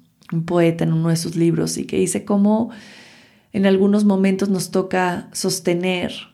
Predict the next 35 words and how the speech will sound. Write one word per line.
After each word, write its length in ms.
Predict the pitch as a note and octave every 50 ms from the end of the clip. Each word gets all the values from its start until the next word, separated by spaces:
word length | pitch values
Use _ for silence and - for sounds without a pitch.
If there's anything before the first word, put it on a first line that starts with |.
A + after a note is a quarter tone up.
| _ _ _ _ _ _ _ _ _ _ -
y 100 | F3+ E3
ser 240 | E3+ F#3+ F3+ F3
la 160 | F3+ F#3 F3+ F3
luz, 680 | F3+ F#3 F#3 F3 E3 - - - - - - - _ _ _ _ _ _ _ _ _ _ _ _ _ _ _ -
y 120 | F#3+ F#3+
en 80 | F#3 F#3+
algunos 360 | F#3+ F#3 F3+ G3 G3 G#3+ G#3
momentos 400 | G#3+ G3+ F#3+ F#3 F3+ F3+ G3+ F#3+
nos 240 | F#3 F3 E3+ - -
toca 520 | G3+ G3+ G3 - F3+ E3 E3 - E3 - - -
ser 220 | - - F#3 F3
la 100 | F3+ F#3+
oscuridad. 640 | F#3+ F#3+ - - G3+ - F3+ F2 F#2 A2+ B2 - - - - _ _ _ _ _ _ _ _ _ _ _ _ _
Y 120 | - F#3+
así 340 | F#3+ F#3 F#3+ - - A#3+ A#3 G#3
es 160 | F#3+ F#3+ -
como 460 | - - F#3+ F#3+ F#3 F#3+ F#3 F3+ -
el 160 | - F3+ F#3+ F#3+
mundo 360 | F#3+ G#3+ A3+ A3+ G3+ F#3 F3+
va 80 | F3+
encontrando 480 | F3 E3+ E3+ F3+ F3 E3+ F3 F3 F3 F#3
el 100 | F#3 F3+
equilibrio. 680 | E3+ E3+ E3+ E3 E3+ G3 G3 E3+ D#3 - - - - - - - _ - - - _ - - - - - - _ _ _ _ _ _ _ -
Y 160 | - G#3 G3+
entonces 420 | G3+ G3 - B3+ A#3 A#3 A3+ -
ahí 160 | A#3+ A3 A3 G#3+
fue 220 | G#3+ - A3 G#3
como, 400 | - G#3+ G#3 G#3 G3+ G#3 G#3 G#3
"Híjole, 320 | - A#3+ A#3+ - G#3 F#3 E3+
me 140 | F3+ F#3 F#3
toca 200 | - A3+ - A#3+
estar 200 | B3 - A#3 A3+
en 100 | A3 G#3+
la 80 | G#3
luz. 340 | G#3 G3 F#3 E3 - - -